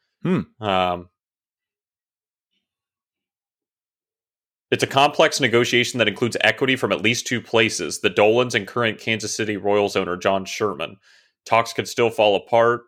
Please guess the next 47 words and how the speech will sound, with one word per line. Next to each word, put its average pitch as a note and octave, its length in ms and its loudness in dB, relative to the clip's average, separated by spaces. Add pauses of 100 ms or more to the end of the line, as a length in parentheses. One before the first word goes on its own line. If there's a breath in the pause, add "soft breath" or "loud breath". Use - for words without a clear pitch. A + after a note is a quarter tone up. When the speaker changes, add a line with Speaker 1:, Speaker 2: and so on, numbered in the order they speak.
(340)
Speaker 2:
Um, F#2 680 0 (1400)
Speaker 1:
So - 160 2
Speaker 2:
Guardians C3+ 220 2
Speaker 1:
does B2+ 80 2
Speaker 2:
were C3+ 60 4
Speaker 1:
John D3+ 60 4
Speaker 2:
valued A2+ 200 4
at F#2+ 60 0
Speaker 1:
Sherman D3 260 -4
still B2+ 300 -2
have B2 260 0
part A#2 220 0
of A#2+ 60 -4
the A2+ 60 -6
Guardians? A#2+ 560 -4
Speaker 2:
Yeah, D3+ 260 4
I D3 60 6
don't A3 140 2
understand E3+ 360 -2
how C#3+ 80 4
that A2+ 200 2
works D3+ 260 0
'cause A#2+ 140 -10
I A#2 100 4
thought C#3+ 180 0
he A#2 60 -6
sold A#2 300 2
out B2 220 4
just G#2+ 160 -6
to G#2+ 60 -4
buy A2+ 300 2
the G#2+ 100 -4
Royals. E2 560 -6 (2000)
Speaker 1:
I'm A2+ 140 -4
not C3+ 120 4
Speaker 2:
Huh. A#2+ 60 4
Speaker 1:
sure. C3 380 0 (840)
Speaker 2:
We A#2+ 100 0
were B2+ 100 4
valued A#2+ 380 4
at F#2+ 120 0
one G#2+ 180 2
point A2+ 280 -2
three A2 300 -6
seven G#2+ 340 0
five F#2+ 320 2
billion, G#2 520 2